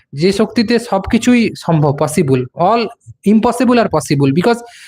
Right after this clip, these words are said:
প্রার্থনা যদি সুন্দর হয় এবং সে প্রার্থনা যদি ঈশ্বর পরমেশ্বর শুনে,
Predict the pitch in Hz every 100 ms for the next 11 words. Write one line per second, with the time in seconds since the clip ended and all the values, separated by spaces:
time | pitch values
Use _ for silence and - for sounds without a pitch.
0 | - 160 175 - 226 214 233 240 - _
1 | - - 208 214 185 131 131 170 - 190
2 | 160 - 214 196 226 175 - 214 202 165
3 | 185 - - - 233 190